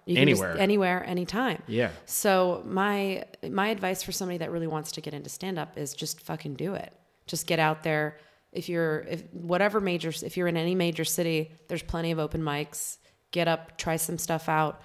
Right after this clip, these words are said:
Speaker 1: really work on it, really try, really challenge yourself. And the other advice I would have is if it makes you miserable,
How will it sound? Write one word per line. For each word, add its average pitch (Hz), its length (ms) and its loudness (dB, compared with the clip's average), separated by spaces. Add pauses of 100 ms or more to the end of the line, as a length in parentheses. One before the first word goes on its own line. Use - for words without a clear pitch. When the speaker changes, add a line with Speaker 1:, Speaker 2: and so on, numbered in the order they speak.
(200)
Speaker 1:
really 190 300 8
work 160 300 2
on 151 140 -2
it, 151 200 -4
really 180 360 4
try, 147 580 -2 (100)
really 185 380 0
challenge 147 460 -4
yourself. 147 480 -6 (640)
And 175 400 0 (160)
the 185 160 4
other 220 220 6
advice 170 360 2
I 165 80 2
would 160 120 0
have 151 460 -2
is 156 220 -2
if 160 160 -2
it 165 80 -4
makes 160 240 -6
you 165 60 -6
miserable, 151 720 -2